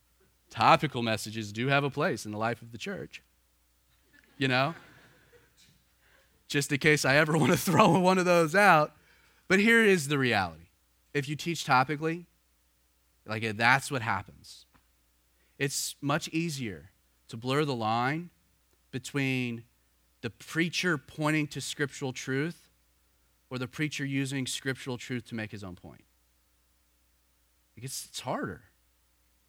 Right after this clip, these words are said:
You have to be careful. This is why you should be ready to receive, but Berean enough to evaluate. You might not be able to control what the pastor says from the pulpit,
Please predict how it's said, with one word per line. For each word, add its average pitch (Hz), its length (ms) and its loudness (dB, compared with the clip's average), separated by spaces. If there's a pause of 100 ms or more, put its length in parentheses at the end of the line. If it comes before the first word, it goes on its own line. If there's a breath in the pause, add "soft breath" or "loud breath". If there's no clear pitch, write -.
You 135 100 -6
have 135 120 -6
to 139 60 -10
be 139 80 -4
careful. 143 540 -6 (760)
This 170 140 -4
is 202 100 -6
why 196 120 4
you 196 140 2
should 180 180 -4
be 165 120 0
ready 175 300 4
to 196 140 -2
receive, 139 760 -4 (540)
but 135 180 -6
Berean 131 540 0
enough 113 280 -6
to 107 120 -12
evaluate. 101 680 -6 (1600 soft breath)
You 208 100 2
might 285 160 6
not 247 180 6
be 208 100 4
able 190 140 4
to 170 60 -2
control 123 480 -4 (180)
what 135 120 -10
the - 60 -16
pastor 151 320 2
says 139 220 -4
from 139 140 -6
the 123 60 -4
pulpit, 123 380 -4